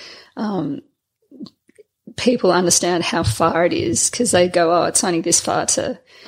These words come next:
like, even on the weekend, they don't realise that most of the fuel stops shut on the weekend. We're not twenty-four seven like in the middle of, in the city, and they're like, "Oh, what?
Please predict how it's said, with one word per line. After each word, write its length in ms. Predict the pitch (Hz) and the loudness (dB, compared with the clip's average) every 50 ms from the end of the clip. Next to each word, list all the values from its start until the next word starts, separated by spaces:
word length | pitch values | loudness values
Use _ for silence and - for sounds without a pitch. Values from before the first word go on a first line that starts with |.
| - - _ _ - | -20 -20 _ _ 0
like, 140 | - - | 4 6
even 240 | 196 214 208 220 208 | 6 6 6 6 6
on 100 | 190 180 | 6 6
the 80 | 175 175 | 6 6
weekend, 420 | 175 180 180 175 - 190 170 170 | 8 6 6 4 2 2 2 2
they 100 | 165 170 | 2 2
don't 200 | 165 165 160 151 | 2 0 0 0
realise 340 | 165 175 180 175 170 170 170 | 0 0 0 0 0 2 2
that 120 | - - | 0 2
most 280 | 170 170 165 175 175 - | 2 0 2 2 2 2
of 60 | 160 | 2
the 60 | 160 | 2
fuel 260 | 156 - - 165 165 - | 0 0 -2 0 0 2
stops 300 | - - - - - - | 2 2 2 2 2 2
shut 220 | - 233 - - | 2 2 2 0
on 100 | 196 165 | 0 0
the 60 | 160 | 0
weekend. 360 | 151 - 190 - - 160 160 | 0 -2 -4 -4 -2 -2 0
We're 100 | 165 156 | 2 2
not 260 | 160 165 165 160 - - | 2 2 0 0 -2 -2
twenty-four 440 | - - 160 160 - - - - | -2 0 0 0 0 0 -2 0
seven 440 | - - 160 151 247 - - - - - - - - - - - - - _ _ _ _ _ _ _ _ _ _ _ _ _ _ | 2 2 2 2 2 2 0 0 -2 -4 -10 -20 -20 -20 -20 -20 -20 -20 _ _ _ _ _ _ _ _ _ _ _ _ _ _
like 200 | 185 165 156 - 226 | 2 2 4 4 2
in 60 | 226 | 2
the 60 | 190 | 2
middle 200 | 170 175 - 156 | 2 2 4 2
of, 240 | 156 - - - - - _ _ _ _ - | 2 2 -2 -8 -16 -20 _ _ _ _ -2
in 100 | 185 165 | 0 2
the 60 | 156 | 2
city, 300 | - - 233 233 233 - | 4 4 4 2 2 2
and 100 | 190 202 | 0 0
they're 80 | 190 | -2
like, 80 | - - - | -4 -4 -2
"Oh, 220 | 233 220 185 175 - - - - - | 0 0 0 -2 -8 -16 -20 -18 -12
what? 180 | - - - | -12 -12 -12